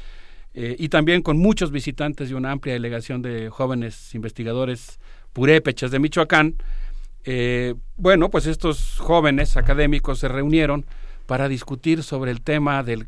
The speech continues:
cambio climático y la Cumbre de París, y realizaron una serie de propuestas que me parecen realmente interesantes. Estuvieron ahí reunidos los jóvenes tojolabales, celtales, tzotziles, choles, chuc, mam, zoque, cachiquel,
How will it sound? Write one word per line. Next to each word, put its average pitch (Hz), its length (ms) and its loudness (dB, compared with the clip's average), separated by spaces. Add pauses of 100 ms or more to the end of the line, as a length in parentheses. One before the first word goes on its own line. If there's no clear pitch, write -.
(160)
cambio 147 320 4
climático 131 640 -2
y 123 40 -2
la 117 120 -4
Cumbre 143 300 -2
de 123 100 -4
París, 151 460 -2 (420)
y 160 140 -2
realizaron 170 460 -2
una 196 180 0
serie 180 220 0
de 160 100 2
propuestas 156 540 0
que 131 100 -2
me 123 100 -2
parecen 131 360 -2
realmente 131 480 -2
interesantes. 117 760 -4 (460)
Estuvieron 139 460 0
ahí 135 180 0
reunidos 135 500 -2
los 117 140 -4
jóvenes 131 420 -2
tojolabales, 123 880 -2 (200)
celtales, 123 760 0 (200)
tzotziles, 117 720 -4 (300)
choles, 117 560 0 (240)
chuc, - 400 -2 (240)
mam, 120 400 2 (280)
zoque, 123 540 0 (100)
cachiquel, 135 640 -2